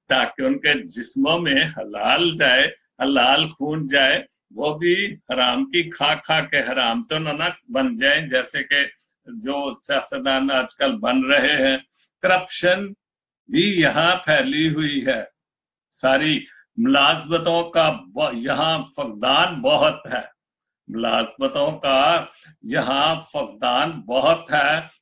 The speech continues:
उसमें भी कोई राह बनाते, उसमें भी कोई राह बनाते कि जो लोग भूखे मर रहे हैं, जिनके पास जॉब नहीं है,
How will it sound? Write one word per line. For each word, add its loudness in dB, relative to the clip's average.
उसमें 0
भी -2
कोई -2
राह 2
बनाते, -2
उसमें -4
भी -2
कोई -2
राह 2
बनाते -2
कि -6
जो -2
लोग -2
भूखे -2
मर 2
रहे 2
हैं, -4
जिनके -2
पास -2
जॉब 0
नहीं -2
है, -8